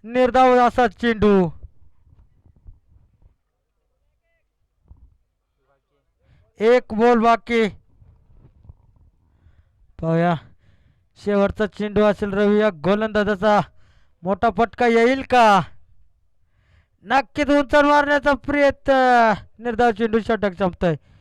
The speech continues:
या पाच षटका समाप्तीनंतर धावसंख्या झाली ती अडोतीस. एकोणचाळीस to win. तीस चेंडू एकोणचाळीस रनाचं आव्हान ठेवलंय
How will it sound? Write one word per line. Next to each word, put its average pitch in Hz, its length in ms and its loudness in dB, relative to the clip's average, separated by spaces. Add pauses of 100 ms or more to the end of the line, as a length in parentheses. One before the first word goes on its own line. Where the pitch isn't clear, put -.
(600)
या 220 120 2
पाच 269 560 2 (120)
षटका 254 300 0 (100)
समाप्तीनंतर 247 720 -2
धावसंख्या 247 560 0
झाली 233 240 0
ती 233 380 2 (480)
अडोतीस. 226 920 2 (880)
एकोणचाळीस 226 920 0 (160)
to 240 60 4
win. 208 560 2 (480)
तीस 269 320 -2
चेंडू 240 680 2 (520)
एकोणचाळीस 226 960 0
रनाचं 214 960 -2 (680)
आव्हान 208 360 2
ठेवलंय 214 560 2